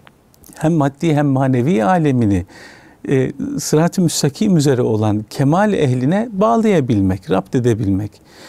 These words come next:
Bunları seçen ve bu yolu takip eden kişilerin yanında olmakta bu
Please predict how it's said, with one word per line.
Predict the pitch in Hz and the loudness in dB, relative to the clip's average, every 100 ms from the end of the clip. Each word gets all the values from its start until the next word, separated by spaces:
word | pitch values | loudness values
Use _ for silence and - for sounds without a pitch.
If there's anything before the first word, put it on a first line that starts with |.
| - - - _ _ _ - - | -20 -20 -20 _ _ _ -20 -14
Bunları | - 156 196 240 262 294 247 - - | -6 0 4 4 4 2 0 -4 -6
seçen | - - 151 143 120 120 147 | -2 -2 -2 0 -2 -2 -4
ve | 143 165 196 185 | -4 0 0 2
bu | 190 | 2
yolu | 254 240 | 2 2
takip | 185 165 165 160 226 | 0 0 0 0 -2
eden | 208 180 | 0 0
kişilerin | - - 180 185 175 | 0 -2 0 2 2
yanında | 160 160 196 240 | 2 2 2 2
olmakta | 277 190 135 123 - - 233 254 - - - - _ 277 | 2 2 0 -2 -4 -4 -4 -6 -14 -20 -20 -20 _ -2
bu | 269 277 | 0 -2